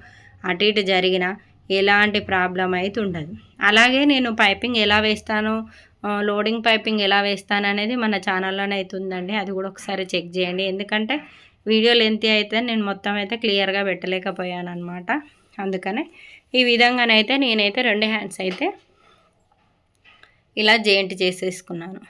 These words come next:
చూసారు కదా ఎంత నీట్‌గా అనిపిస్తుందో మనకైతే. పని కూడా తక్కువ, మళ్ళీ హెమ్మింగ్ చేయడం కొంచెం ఎమర్జెన్సీ బ్లౌజులు ఉన్నప్పుడు అయితే ఖచ్చితంగా ఇది చేస్తేనే బెస్ట్ అనమాట.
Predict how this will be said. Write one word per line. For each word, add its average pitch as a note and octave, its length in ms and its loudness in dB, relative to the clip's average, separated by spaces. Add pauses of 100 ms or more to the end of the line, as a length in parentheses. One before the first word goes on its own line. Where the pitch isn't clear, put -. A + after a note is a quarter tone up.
(220)
చూసారు A3+ 360 2
కదా G#3 220 2 (200)
ఎంత G#3 240 -4
నీట్‌గా G3+ 480 -2
అనిపిస్తుందో F#3+ 600 -4
మనకైతే. F#3 520 -4 (540)
పని A#3+ 220 6
కూడా C4 200 4
తక్కువ, A3+ 420 2
మళ్ళీ G3 240 2
హెమ్మింగ్ G#3 380 -2
చేయడం F#3+ 320 2
కొంచెం G3+ 280 -2
ఎమర్జెన్సీ G#3 600 -2
బ్లౌజులు G3 420 0
ఉన్నప్పుడు F#3+ 320 -6
అయితే F#3+ 160 -4
ఖచ్చితంగా G3+ 560 -2
ఇది G3+ 240 0
చేస్తేనే F#3+ 540 -6
బెస్ట్ G3 380 -4
అనమాట. F3 420 -6